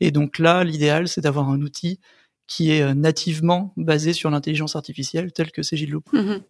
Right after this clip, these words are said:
Speaker 2: Et pour survivre aujourd'hui, alors Loïc, il est nécessaire, hein, de repenser son organisation de manière globale, toujours en intégrant l'I A. Euh, comment, euh, vous accompagnez vos clients ?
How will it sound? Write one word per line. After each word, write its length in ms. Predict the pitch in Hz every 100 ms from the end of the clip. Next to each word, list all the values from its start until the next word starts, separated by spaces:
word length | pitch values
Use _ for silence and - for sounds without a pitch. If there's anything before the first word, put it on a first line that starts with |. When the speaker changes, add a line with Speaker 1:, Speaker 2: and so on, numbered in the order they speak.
| -
Speaker 2:
Et 60 | 233
pour 140 | 285
survivre 420 | - 294 349 269
aujourd'hui, 500 | 233 220 214 220 311
alors 180 | 254 202
Loïc, 340 | 214 269 320 233
il 80 |
est 60 | 208
nécessaire, 600 | 226 285 277 - 330 262
hein, 40 | 202
de 80 | 190
repenser 560 | 190 247 277 262 330
son 180 | 330 208
organisation 640 | 196 214 208 202 208 320
de 140 | 285 214
manière 420 | 208 226 233 185
globale, 440 | 180 226 214 302
toujours 320 | 262 277 311 202
en 180 | 202
intégrant 540 | 254 285 269 247 214 311
l'I 200 | 240 208
A. 140 | 330 - - -
Euh, 60 | 202
comment, 460 | - 339 349 381 330
euh, 80 |
vous 220 | 208 214 226
accompagnez 480 | 220 220 208 233
vos 160 | 208 208
clients ? 360 | - 202 196